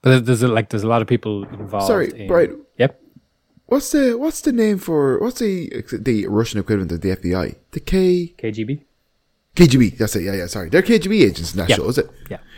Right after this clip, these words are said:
Speaker 2: Yeah, okay. Go on, sorry. Go on.
Speaker 1: No, there's just a lot of people, well, by a lot of people, there's at least one person who worked on Justified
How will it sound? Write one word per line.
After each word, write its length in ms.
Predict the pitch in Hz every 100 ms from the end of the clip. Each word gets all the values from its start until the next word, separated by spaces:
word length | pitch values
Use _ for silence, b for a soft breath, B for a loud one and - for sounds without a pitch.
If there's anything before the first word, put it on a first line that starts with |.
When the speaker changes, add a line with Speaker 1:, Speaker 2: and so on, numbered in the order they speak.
| -
Speaker 2:
Yeah, 100 | -
okay. 180 | - 85
Go 140 | 135
on, 100 | 135
sorry. 240 | 131 117 - B B -
Go 60 |
on. 80 | 110 - -
Speaker 1:
No, 200 | 165 175
there's 440 | 135 147 151 147 123
just 220 | 123 -
a 40 |
lot 160 | 127 123
of 40 |
people, 440 | 117 117 113 107 104
well, 260 | 107 90 - _
by 80 | -
a 20 |
lot 120 | 90 90
of 60 |
people, 340 | 90 87 87 85
there's 160 | 90 87
at 60 |
least 260 | 90 92 -
one 320 | 98 98 95
person 380 | 87 95 90 95
who 120 | 82 90
worked 340 | 92 92 -
on 160 | 90 85
Justified 680 | 95 - 101 101 90 90